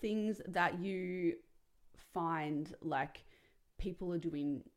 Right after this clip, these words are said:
wrong a lot of the time. So, like, one thing I think of that I know we've had conversations about before is people under eating. So do you see that a lot? I'm, and I'm, I think, like, I'm asking more around, is that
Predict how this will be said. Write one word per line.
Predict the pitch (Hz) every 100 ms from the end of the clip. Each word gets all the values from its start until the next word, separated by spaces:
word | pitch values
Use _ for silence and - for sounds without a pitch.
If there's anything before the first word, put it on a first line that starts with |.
| -
wrong | 143 - - -
a | 151
lot |
of | 139
the | 139
time. | 143 170
So, | 208
like, | 190 185
one | 190 196
thing | 196 202 180
I | - 165 170
think | 175 165 170
of | 151
that | 160 -
I | 165
know | 160
we've | 151
had | 175 156
conversations | 165 147 147 131 139 156
about | 123 165
before | - 214 196 -
is | 170 156 160 - - -
people | 170 165 -
under | 135 - 98
eating. | 101 - - 170 _ _ _ _ _ _ _ _ -
So | - 170 156 147 - - _ _ _ _ _ - -
do | 185
you | 190
see | - 190
that | 175
a | 170
lot? | 165 -
I'm, | 185 -
and | 190
I'm, | 190 175
I | 196
think, | 220 262 370
like, | 285 277 - _ _ _ -
I'm | 185 202 277 269 - - -
asking | 180 185 - 185
more | 180 170 160
around, | 160 151 151 - - _ - _ -
is | 180
that | 170 165